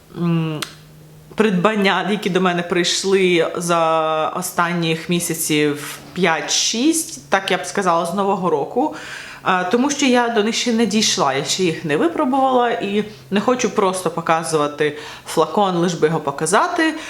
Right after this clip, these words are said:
Але напишіть мені в коментарях, чи вам це все рівно буде цікаво дивитись, якщо я буду це робити в майбутньому.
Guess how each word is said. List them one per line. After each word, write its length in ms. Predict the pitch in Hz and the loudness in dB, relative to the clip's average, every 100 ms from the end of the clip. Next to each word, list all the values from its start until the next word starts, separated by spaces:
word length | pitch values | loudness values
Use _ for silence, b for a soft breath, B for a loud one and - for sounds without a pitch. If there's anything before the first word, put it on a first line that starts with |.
| B | B
Але 140 | - 214 | 0 2
напишіть 300 | 294 302 294 | 0 -2 0
мені 140 | 294 | 2
в 100 | 285 | 2
коментарях, 500 | 262 220 214 220 220 | 2 0 0 0 0
чи 120 | - | 0
вам 140 | 202 196 | 0 0
це 100 | 196 | -2
все 160 | - | 0
рівно 220 | 185 196 175 | 2 2 2
буде 220 | 170 156 | 2 0
цікаво 360 | - 165 147 | 0 0 0
дивитись, 480 | 143 151 294 294 - | 0 2 2 0 0
якщо 260 | 170 - 196 | -2 0 2
я 160 | 175 | 2
буду 240 | 175 170 165 | 0 -2 -4
це 140 | 160 | 0
робити 340 | 156 151 160 160 | 2 2 2 2
в 80 | |
майбутньому. 560 | 170 165 143 - 95 67 | 2 0 0 -4 -6 -8